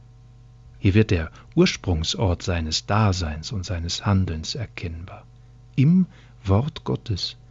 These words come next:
das Fleisch geworden ist und im Mysterium seines Sterbens und Auferstehens in der Eucharistie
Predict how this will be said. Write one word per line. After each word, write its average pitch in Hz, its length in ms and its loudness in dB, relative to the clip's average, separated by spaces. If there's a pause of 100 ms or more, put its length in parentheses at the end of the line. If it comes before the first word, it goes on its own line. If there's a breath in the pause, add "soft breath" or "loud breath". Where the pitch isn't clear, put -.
(400 soft breath)
das - 200 -2
Fleisch 113 480 4
geworden 147 480 2
ist 160 320 -2 (320 loud breath)
und 104 160 2
im 82 100 2
Mysterium 117 680 2
seines 85 320 0
Sterbens 110 600 -2
und 92 160 -6
Auferstehens 110 680 -2
in 98 140 -4
der 90 160 -4
Eucharistie 104 720 -4